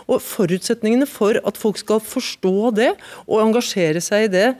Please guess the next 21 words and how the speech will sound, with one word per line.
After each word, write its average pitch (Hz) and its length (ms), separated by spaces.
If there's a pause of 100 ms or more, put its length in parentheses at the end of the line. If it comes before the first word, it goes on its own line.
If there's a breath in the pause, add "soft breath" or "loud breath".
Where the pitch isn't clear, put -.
(340 loud breath)
og 208 140
være 214 440 (440)
opptatt - 520
av 240 80
hvordan 196 260
får 202 300
vi 156 80
til 226 140
dette, 269 380 (300 soft breath)
de 175 240
er 240 60
mye 220 420
bedre 160 340
nå 156 320
enn 185 140
de 185 100
var 147 220
for - 180
noen 180 220
uker - 140
siden. 160 360